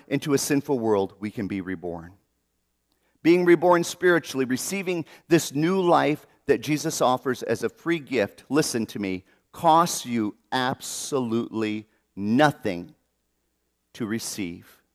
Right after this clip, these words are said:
Because ultimately, Jesus paid for the entire thing with his death on the cross. Free, absolutely nothing. Like any gift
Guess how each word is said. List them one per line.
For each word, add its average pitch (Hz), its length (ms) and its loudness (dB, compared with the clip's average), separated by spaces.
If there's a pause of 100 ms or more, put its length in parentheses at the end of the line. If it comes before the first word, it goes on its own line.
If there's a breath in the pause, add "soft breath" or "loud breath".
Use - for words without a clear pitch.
(880)
Because 113 340 -6
ultimately, 110 580 0
Jesus 127 420 -4
paid 123 320 -6
for 113 140 -16
the 101 140 -8
entire 123 460 -4
thing 87 440 -8 (400)
with 98 160 -6
his 95 240 -8
death - 560 -8 (420)
on 85 440 -8 (560)
the 95 80 -12
cross. - 600 -12 (960)
Free, 135 560 -2 (360)
absolutely 131 680 0
nothing. 101 460 -2 (240 soft breath)
Like 180 260 4
any 220 240 0
gift 131 540 0